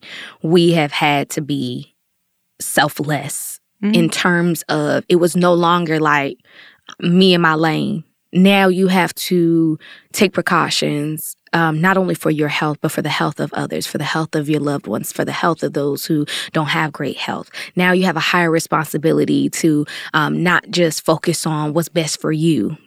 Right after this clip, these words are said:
Speaker 1: but what's best for, you know, those around you.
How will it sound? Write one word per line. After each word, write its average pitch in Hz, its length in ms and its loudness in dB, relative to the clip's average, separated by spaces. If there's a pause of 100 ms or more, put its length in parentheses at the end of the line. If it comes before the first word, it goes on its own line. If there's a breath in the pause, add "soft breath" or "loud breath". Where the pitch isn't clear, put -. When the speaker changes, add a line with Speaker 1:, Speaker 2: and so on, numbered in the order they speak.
Speaker 1:
but 156 120 6
what's 170 220 2
best 156 340 -4
for, 151 460 -2 (260 loud breath)
you 185 120 2
know, 147 240 0
those 180 320 2
around 160 560 -2
you. - 300 -4